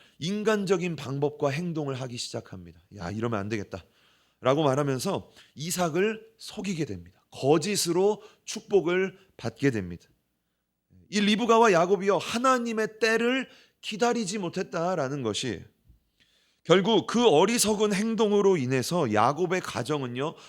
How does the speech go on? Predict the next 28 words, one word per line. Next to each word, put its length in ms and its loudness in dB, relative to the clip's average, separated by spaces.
더 400 -2
큰 320 -4
어려움과 720 0
문제 400 -4
가운데 400 -4
빠지게 440 -6
됩니다. 340 -18
그리고 280 0
야곱은 540 4
무려 260 2
이십 480 -4
년이라는 640 -2
인생을 680 -2
허비하면서 840 -2
고통의 500 2
시간, 540 0
고난의 460 2
시간을 560 -2
겪게 540 -6
된다라는 640 -4
것이, 340 -14
이 120 -2
모든 340 4
것들이 280 0
뭐를 440 2
통해서 400 -4
일어나게 400 0
됐습니까? 540 -8